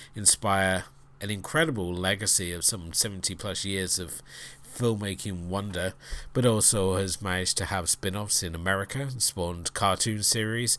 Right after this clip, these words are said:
uh, both, uh, as well as introducing a host of kaiju brethren into the mix from Anguirus and Spiger and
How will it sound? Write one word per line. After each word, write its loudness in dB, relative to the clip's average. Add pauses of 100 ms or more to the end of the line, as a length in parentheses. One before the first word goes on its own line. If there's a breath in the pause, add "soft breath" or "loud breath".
(380 loud breath)
uh, 4 (600)
both, 4
uh, 2 (200)
as -2
well 2
as 6
introducing -2
a 4
host 2 (380 loud breath)
of -2 (520)
kaiju 2 (720)
brethren 2
into -4
the -4
mix 0
from -4
Anguirus 0
and -4
Spiger 2 (460 loud breath)
and 0